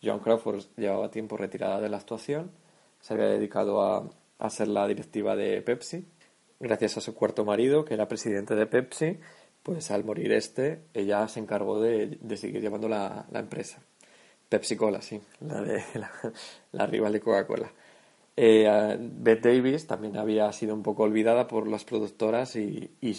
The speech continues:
y sobrevivía como podía. En este caso, en ese momento que se le ofrece que fue de Baby Jane,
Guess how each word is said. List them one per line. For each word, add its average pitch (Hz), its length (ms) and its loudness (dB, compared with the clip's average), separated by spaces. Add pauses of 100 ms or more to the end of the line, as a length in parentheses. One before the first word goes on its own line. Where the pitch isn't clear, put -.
(120)
y 120 80 -2
sobrevivía 101 560 0
como 107 160 -8
podía. 110 460 2 (260)
En 107 200 -8
este 110 180 -4
caso, 110 260 -4
en 117 80 -4
ese 113 180 -6
momento 107 500 -4
que 107 360 -4
se 107 140 -8
le 107 80 -6
ofrece 107 540 -6 (260)
que 113 140 -6
fue 113 180 2
de 110 80 4
Baby 110 280 0
Jane, 123 280 -2